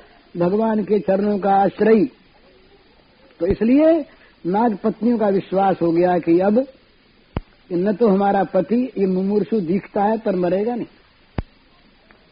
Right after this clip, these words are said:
साथ ये जान गई नाग पत्नियां कि अब ये विष रहित हो गया, पवित्र हो गया।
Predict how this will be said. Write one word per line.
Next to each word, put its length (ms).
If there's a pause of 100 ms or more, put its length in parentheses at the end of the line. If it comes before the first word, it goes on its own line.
(320)
साथ 260
ये 220
जान 340
गई 140
नाग 280
पत्नियां 460
कि 80
अब 180
ये 160
विष 280
रहित 340
हो 160
गया, 240 (600)
पवित्र 400
हो 160
गया। 260